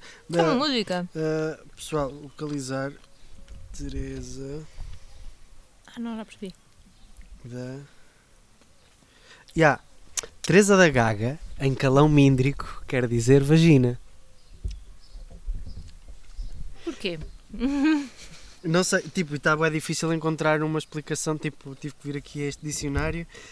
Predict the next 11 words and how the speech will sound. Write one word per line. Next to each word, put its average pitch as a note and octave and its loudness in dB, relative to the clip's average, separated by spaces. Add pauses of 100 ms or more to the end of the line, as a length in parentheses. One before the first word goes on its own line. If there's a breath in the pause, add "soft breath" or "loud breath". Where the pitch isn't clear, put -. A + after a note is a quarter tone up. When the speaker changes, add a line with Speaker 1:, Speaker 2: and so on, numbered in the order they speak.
(220 loud breath)
Speaker 2:
para - -14
tentar E3 -6
ver. D#3 -8 (600 loud breath)
Isto F3 -8
dá, D#3 2 (180)
dá-me B2+ 0
aqui. A2 -8 (1200)
Speaker 1:
Apanhei. G3+ 2
Speaker 2:
Ok, D#3+ 2
tipo, C3 0
ok, A#2 -6